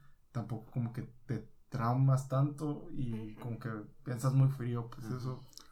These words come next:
Speaker 3: Sí, o sea, al
Speaker 1: les
Speaker 3: final
Speaker 1: puede
Speaker 3: de
Speaker 1: servir a
Speaker 3: cuentas,
Speaker 1: todos.
Speaker 3: te viniste aquí a Hermosillo más que nada por una situación ajena a la tuya.
Speaker 2: Ujú.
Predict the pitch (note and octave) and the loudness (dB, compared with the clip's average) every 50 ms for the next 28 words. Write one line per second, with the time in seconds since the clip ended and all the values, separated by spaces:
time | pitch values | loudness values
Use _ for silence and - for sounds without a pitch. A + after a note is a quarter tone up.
0 | - - - E3+ C#3 B2+ B2 A2+ A2+ A#2+ A#2+ C3+ C3+ C3+ C#3 C3+ A#2+ B2+ C3 C3+ | -16 -10 -8 -6 -2 -2 -2 0 0 0 4 6 6 8 8 6 6 6 6 6
1 | C#3 D3 D3 B2+ B2+ A#2+ - - - - - - - - - - A2+ A2+ A2 G#2+ | 6 6 4 4 4 0 -2 -8 -14 -18 -18 -18 -18 -12 -6 -4 -2 0 0 0
2 | G#2+ G#2+ G#2+ - - - - C3+ C3+ C3+ C3+ C3 B2+ B2 A2+ G#2+ G#2 F#2+ F#2 - | 0 0 -2 -4 -8 -8 -4 -2 0 2 2 0 0 0 -2 -2 -2 -4 -6 -8
3 | - A2 G#2+ A2+ A2+ A#2+ A#2 - - A2+ A2+ A2+ A2+ A2+ A2 A2 G#2+ A2 - - | -8 -6 -6 -6 -6 -6 -6 -4 -2 -2 -2 -2 -4 -4 -4 -6 -6 -8 -8 -6
4 | A2 G#2+ G#2+ G#2+ - G#2 G#2+ G#2 - A2+ G#2+ G2+ - G#2 G2+ G#2 G2+ - G#2 G#2 | -6 -4 -4 -4 -4 -4 -4 -4 -6 -6 -8 -8 -8 -8 -8 -8 -8 -8 -8 -6
5 | G#2 F#2+ F2 - - G2+ G2 F#2+ - - - - - - - - - A#3+ A#3+ A#3 | -6 -8 -10 -10 -10 -10 -10 -10 -12 -16 -20 -20 -20 -20 -16 -12 -10 -8 -6 -6